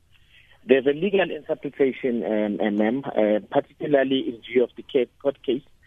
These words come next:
um, that is there, um, and the legal interpretation is what it is, where, where there's a notion that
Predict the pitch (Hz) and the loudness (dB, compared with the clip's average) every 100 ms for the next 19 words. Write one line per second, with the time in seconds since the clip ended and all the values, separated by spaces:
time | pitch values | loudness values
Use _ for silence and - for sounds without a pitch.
0 | _ - - 110 107 101 98 113 117 104 | _ -20 -4 2 2 0 -2 -2 -2 -2
1 | 107 107 131 - - 104 98 98 - 110 | 0 2 0 -4 0 0 0 -4 -4 -4
2 | - - _ - _ - 123 156 160 147 | -4 -10 _ -20 _ -4 0 2 2 0
3 | 135 143 135 - 147 - 135 127 113 - | -4 -4 -4 0 0 0 -2 -2 -6 -6
4 | 107 - _ _ _ _ _ _ _ 107 | -6 -8 _ _ _ _ _ _ _ 2
5 | 123 127 113 113 101 - - _ 127 131 | 4 4 2 0 -2 -12 -20 _ 2 4
6 | 127 127 127 _ _ - 127 120 117 117 | 4 2 -2 _ _ -6 -2 0 0 -2
7 | 113 110 110 139 156 - 123 - _ _ | -2 -2 -2 0 -2 -4 -8 -16 _ _
8 | _ 123 | _ -2